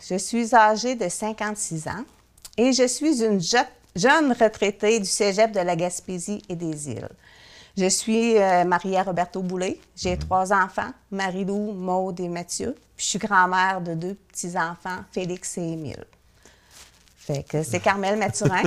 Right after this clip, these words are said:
Speaker 2: <laughs>
Speaker 1: Je suis aussi une personne qui est disponible, déterminée, sociale et expérimentée. Et dévouée pour ma communauté. Fait que j'ai de l'entre-gens et je suis connue pour beau-, par beaucoup de personnes suite à de nombreuses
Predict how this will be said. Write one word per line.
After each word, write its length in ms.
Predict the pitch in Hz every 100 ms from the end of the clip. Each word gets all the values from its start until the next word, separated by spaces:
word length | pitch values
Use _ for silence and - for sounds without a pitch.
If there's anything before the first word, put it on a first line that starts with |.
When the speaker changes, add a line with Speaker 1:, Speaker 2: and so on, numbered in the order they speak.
| - 269
Speaker 2:
<laughs> 200 | 302 -
Speaker 1:
Je 140 | 247
suis 300 | 247 311 311
aussi 260 | 269 247 285
une 140 | 269
personne 520 | 233 226 - 254 269
qui 120 | - 208
est 80 |
disponible, 800 | 175 - - 285 254 220 226 220 175
déterminée, 920 | 226 254 240 226 202 190 185 202 202
sociale 840 | - - 247 247 214 208 208 208 175
et 40 |
expérimentée. 920 | 180 - - 180 180 165 151 - 147 - _ _ - - - _
Et 120 | 196 208
dévouée 500 | 285 226 233 233 233
pour 180 | 202
ma 160 | 196 180
communauté. 600 | - 170 160 147 139 90 - _ _ - _ _
Fait 140 | 165
que 60 | 165
j'ai 120 | 180
de 80 | 208
l'entre-gens 680 | 233 254 247 240 214 208 254 -
et 80 | 208
je 160 | 208 208
suis 240 | - 226
connue 380 | - 220 214 226
pour 160 | 196
beau-, 180 | 175 202
par 140 | - 180
beaucoup 280 | 220 - 214
de 100 | 196
personnes 640 | - 175 - 190 180 202
suite 400 | - 220 220 - -
à 80 | 165
de 100 | 175
nombreuses 840 | 190 190 180 190 185 190 185